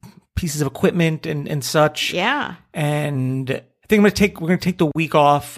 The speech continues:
Speaker 1: of reading Apple Podcast reviews. Give everyone a
Speaker 2: A
Speaker 1: one,
Speaker 2: little
Speaker 1: they get a one week break.
Speaker 2: A little respite from the reviews.
Speaker 1: Just to show that there's people that like it, there's people that don't.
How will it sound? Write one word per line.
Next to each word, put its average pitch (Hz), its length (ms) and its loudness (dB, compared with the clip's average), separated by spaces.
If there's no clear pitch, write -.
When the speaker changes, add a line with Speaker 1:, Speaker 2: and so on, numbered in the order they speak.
Speaker 1:
of 131 580 -2
reading 131 260 -2
Apple 127 300 -6
Podcast 123 540 -6
reviews. 143 420 -8
Give 127 140 -6
everyone 131 280 -4
a 151 60 -6
Speaker 2:
A - 160 -8
Speaker 1:
one, 180 200 4
Speaker 2:
little 208 140 -2
Speaker 1:
they 170 80 0
get 185 100 4
a 185 40 4
one 185 280 2
week 196 220 -2
break. 143 220 2
Speaker 2:
A 240 40 -4
little 262 240 -6
respite 233 720 -6
from 196 360 -10
the 214 80 -6
reviews. 170 600 -8
Speaker 1:
Just 202 180 2
to 240 60 2
show 196 300 4
that 170 180 4
there's 143 200 -6
people 156 140 -4
that 147 80 -2
like 165 220 0
it, 233 120 -6
there's 143 100 -10
people - 180 -10
that 120 140 -8
don't. 180 240 0